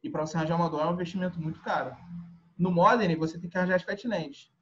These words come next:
E se eles não fazem uma, uma maneira de, de, de tornar o preço acessível,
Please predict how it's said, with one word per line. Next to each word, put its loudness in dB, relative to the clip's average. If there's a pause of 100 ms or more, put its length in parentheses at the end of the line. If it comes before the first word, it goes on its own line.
(160)
E -4
se -6
eles 0
não 2
fazem 0
uma, 2
uma 0
maneira 4
de, -2 (120)
de, 0
de -4
tornar -2
o -2
preço -2
acessível, -8